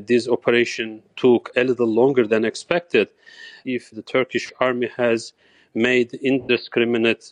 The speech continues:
uh, kind of bombing, this operation could have been finished very, very early. If you look at the media reports, almost all of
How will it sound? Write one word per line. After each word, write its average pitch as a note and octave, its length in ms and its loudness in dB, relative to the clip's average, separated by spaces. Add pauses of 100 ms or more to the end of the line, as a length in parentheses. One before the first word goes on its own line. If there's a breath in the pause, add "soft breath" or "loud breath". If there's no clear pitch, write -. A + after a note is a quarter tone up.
uh, G#2+ 60 -2
kind A#2 300 -4
of A2 180 -2
bombing, B2 460 2 (380 soft breath)
this C3 180 2
operation A#2+ 600 0
could A#2 200 -2
have A2 240 -2
been A2 260 -2
finished - 640 -4
very, C3 240 4
very A2+ 240 2
early. C3+ 340 2 (320 loud breath)
If B2+ 300 -6
you C#3 80 4
look D#3 200 0
at - 260 -4
the B2 240 2
media B2+ 540 0
reports, A2+ 580 0 (280 soft breath)
almost C#3+ 640 0
all E3 260 4
of - 180 -2